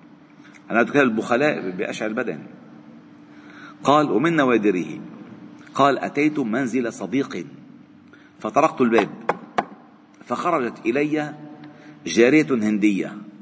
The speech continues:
فقلت: 'قولي لسيدك الجاحظ بالباب، الجاحظ بالباب.' فقالت: 'أقول الجاحد بالباب على لغتها، ما بتعرف تقول الظاء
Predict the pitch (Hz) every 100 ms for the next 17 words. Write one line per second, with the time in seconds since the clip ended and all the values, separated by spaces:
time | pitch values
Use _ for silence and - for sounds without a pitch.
0 | - - - - - _ _ _ - -
1 | - - - 107 185 196 190 147 151 -
2 | - - 170 196 170 143 135 127 117 107
3 | 107 139 120 120 - 127 - - - -
4 | - - - - 117 104 160 160 151 127
5 | 117 113 110 110 87 - - - - -
6 | 101 92 127 120 139 139 107 87 - -
7 | - 107 107 104 101 80 - - - -
8 | - - - - - - 175 180 175 -
9 | - - 127 175 180 160 117 117 117 196
10 | 165 139 104 120 110 165 139 92 - -
11 | - 156 156 151 175 143 104 87 143 -
12 | 170 165 165 135 107 127 117 - -